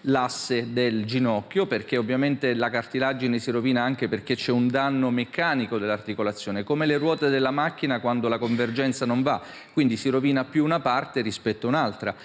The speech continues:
E poi la cosa importante è vedere se ci sono instabilità, che quando la cartilagine si rovina si creano soprattutto all'interno del ginocchio.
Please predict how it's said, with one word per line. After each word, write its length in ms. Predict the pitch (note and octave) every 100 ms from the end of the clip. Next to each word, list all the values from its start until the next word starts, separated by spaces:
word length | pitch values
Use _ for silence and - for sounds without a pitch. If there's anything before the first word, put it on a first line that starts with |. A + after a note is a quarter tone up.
| - - -
E 140 | A#3+
poi 300 | - A#3 D3
la 140 | C#3+
cosa 280 | D3+ D#3+ -
importante 680 | E3+ E3+ G#3+ - F#3+ G#3 D3
è 60 |
vedere 420 | A#2+ B2+ D#3+ D#3 B2+
se 160 | B2+
ci 160 | - B2+
sono 340 | C#3 C3 B2 -
instabilità, 1200 | E3+ E3 D3 C3+ - B2+ A2+ B2 B2 B2+ D3+ G2+ -
che 240 | A2 - -
quando 500 | C#3+ D3+ A#2+ A2 -
la 140 | A2+
cartilagine 720 | A#2 A#2 - B2 B2+ A#2+ A#2+
si 100 | A#2+
rovina 400 | E3+ D#3+ D#3 D#3
si 180 | - C3
creano 580 | C#3+ C3 D3 C3 A#2 -
soprattutto 880 | - B2+ B2+ B2+ C3+ B2+ - C#3+ -
all'interno 680 | A#2 A#2 A2+ A2+ A2+ A2 G#2
del 160 | G2+
ginocchio. 540 | F#2 G2 E2+ - F#2